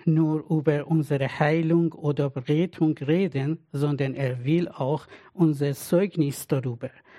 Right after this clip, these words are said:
Das heißt, dass wir durch unsere Handlungen, unsere Gehorsam und unsere sichtbaren, äh, Zeugnisse zeigen, dass wir ihm nachfolgen. Wir sollen ein Zeichen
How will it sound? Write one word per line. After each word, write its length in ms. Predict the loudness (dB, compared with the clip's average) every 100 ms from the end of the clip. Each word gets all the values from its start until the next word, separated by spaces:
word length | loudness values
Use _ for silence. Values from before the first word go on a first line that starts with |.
| -4
Das 240 | -2 0 2
heißt, 340 | 0 0 -8 -20 -10 0
dass 320 | 0 0 -2
wir 240 | 2 2
durch 460 | 0 0 0 -2 -14 -18 _
unsere 600 | 2 2 2 -2 -2 0
Handlungen, 720 | 2 2 0 -2 -2 -2 -2
unsere 420 | 0 0 0 -6
Gehorsam 920 | -6 -6 -2 2 2 0 -2 0 0 -4 -16 -2
und 200 | -2 2
unsere 520 | 2 2 2 0 -2
sichtbaren, 920 | -4 -4 -4 -8 -2 -2 0 -4 -8 _ -20 -6
äh, 440 | -2 -2 -2 -4 -6
Zeugnisse 840 | 0 0 0 0 -4 -4 -6 -6
zeigen, 760 | -6 0 2 2 0 0 0
dass 260 | -2 -6 -6
wir 480 | -4 0 0 0 0
ihm 360 | 2 2 2 -2 _ _ -6
nachfolgen. 760 | -4 -4 -8 -10 -10 -10 -14 -14 _ _ -18 -6 0
Wir 140 | 2
sollen 360 | 2 2 2 0
ein 220 | 0 -2
Zeichen 800 | 0 0 0 -2 -4 -2 -2